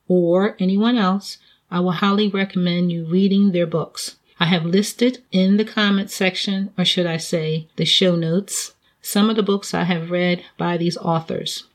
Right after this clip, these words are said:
In this podcast, I'm giving you my interpretation of what I have read and combining this information with my personal interactions with people. Before I get started, I would like to say there are stronger influences on us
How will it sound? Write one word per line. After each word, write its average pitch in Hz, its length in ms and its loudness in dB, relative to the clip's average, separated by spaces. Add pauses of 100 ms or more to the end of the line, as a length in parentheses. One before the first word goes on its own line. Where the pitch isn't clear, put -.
In 208 160 4
this 233 180 2
podcast, 185 720 -2
I'm 185 180 2
giving 190 320 0
you 185 160 2
my 196 360 2
interpretation 165 920 -4
of 165 280 -4
what 165 160 -2
I 165 140 -2
have 208 220 -2
read 170 320 -2 (220)
and 180 180 0
combining 190 680 2
this 196 240 0
information 170 720 -2
with 202 260 2 (100)
my 180 160 0
personal 185 720 -2
interactions 160 840 -2
with 185 320 2 (120)
people. - 500 -2 (560)
Before 233 340 2
I 240 80 4
get 214 160 2
started, 175 580 -2
I 175 120 0
would 170 140 -4
like 180 260 0
to 175 80 -2
say 175 600 0
there 160 220 2
are 160 60 0
stronger 185 460 0
influences 175 1000 -2
on 175 220 -2
us 160 360 -6